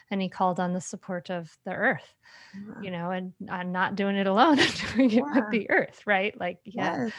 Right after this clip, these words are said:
Speaker 2: this is
Speaker 1: I
Speaker 2: a
Speaker 1: love that. So
Speaker 2: cross-cultural thing. Yeah.
Speaker 1: so, okay, so that's b-,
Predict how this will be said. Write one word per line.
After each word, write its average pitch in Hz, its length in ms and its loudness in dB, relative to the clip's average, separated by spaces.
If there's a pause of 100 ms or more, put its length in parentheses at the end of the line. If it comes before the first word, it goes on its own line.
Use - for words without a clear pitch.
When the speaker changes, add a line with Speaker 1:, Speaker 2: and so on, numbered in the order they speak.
(140)
Speaker 2:
this 226 160 -6
is 247 80 -2
Speaker 1:
I 226 60 10
Speaker 2:
a - 20 10
Speaker 1:
love 220 260 6
that. 180 220 0
So 254 160 10
Speaker 2:
cross-cultural 214 580 0
thing. 208 200 -4
Yeah. 233 360 0 (460)
Speaker 1:
so, 240 600 6
okay, 233 320 6
so 247 160 2
that's 262 320 8
b-, - 240 -6